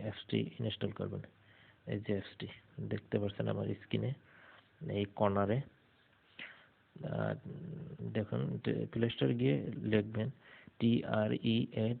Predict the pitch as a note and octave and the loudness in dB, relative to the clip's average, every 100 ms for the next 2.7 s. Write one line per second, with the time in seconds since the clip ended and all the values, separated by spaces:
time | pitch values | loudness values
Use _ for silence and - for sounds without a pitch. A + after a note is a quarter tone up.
0 | - A#2 C#3 - B2+ A2+ - - - B2 | 0 2 0 0 4 4 4 -10 0 2
1 | C#3 - G#2 G2 A2 G#2+ - - - _ | 2 0 -6 -2 0 0 -2 -20 -20 _
2 | - - - G2+ - A#2 | -20 -6 0 0 0 0